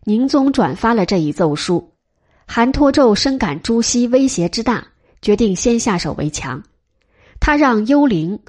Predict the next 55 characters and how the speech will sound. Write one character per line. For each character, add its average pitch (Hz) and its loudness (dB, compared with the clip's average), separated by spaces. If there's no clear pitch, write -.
刻 - 0
了 226 2
一 180 -4
个 196 -2
额 190 -2
冠 269 0
大 269 0
袖 254 0
的 156 -4
木 269 0
偶 151 -6
像， - -2
在 254 0
宁 214 -2
宗 277 2
面 277 2
前 180 -2
现 220 0
演 151 -6
傀 175 -4
儡 208 -2
戏， - -4
仿 233 2
效 240 4
朱 269 0
熹 269 0
的 - 2
举 190 -2
止 170 -6
形 151 -8
态 190 -2
讲 - -8
说 214 0
性 220 -2
理， - -10
引 240 2
起 214 0
宁 180 -2
宗 240 0
对 226 2
朱 233 -2
熹 247 -2
道 240 2
学 151 -6
的 170 -2
厌 240 0
恶 143 -8
感。 - -10
接 277 2
着 254 2
乘 190 -6
机 247 -2
进 240 -4
谗 156 -4
说 185 0